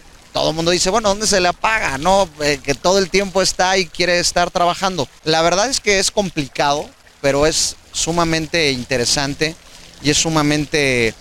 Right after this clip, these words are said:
gratificante el saber que esto al final de cuentas es un lapso de tiempo y me va a dar mucho gusto tener la gran oportunidad del día de mañana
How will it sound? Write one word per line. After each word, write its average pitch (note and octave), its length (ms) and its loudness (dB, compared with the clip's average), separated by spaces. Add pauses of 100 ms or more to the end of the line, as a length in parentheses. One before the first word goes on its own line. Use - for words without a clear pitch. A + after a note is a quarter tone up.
(120)
gratificante C#3+ 880 -4
el A#2+ 80 -4
saber C3+ 400 0
que C3+ 320 -2 (300)
esto D#3+ 280 0
al D3+ 80 0
final D3 280 -2
de D#3 80 0
cuentas D3 420 -2
es D3 160 -2
un C#3+ 140 2
lapso C#3 320 -2
de B2 100 0
tiempo C3+ 480 -2 (420)
y C3+ 80 -2
me D3 60 4
va D3+ 120 4
a F3 40 4
dar E3+ 120 2
mucho E3+ 320 2
gusto D3 360 0
tener C3+ 320 0
la D3 140 2
gran C#3+ 200 0
oportunidad C3 640 0
del C3+ 160 0
día C3+ 120 4
de C#3 80 0
mañana C3+ 500 0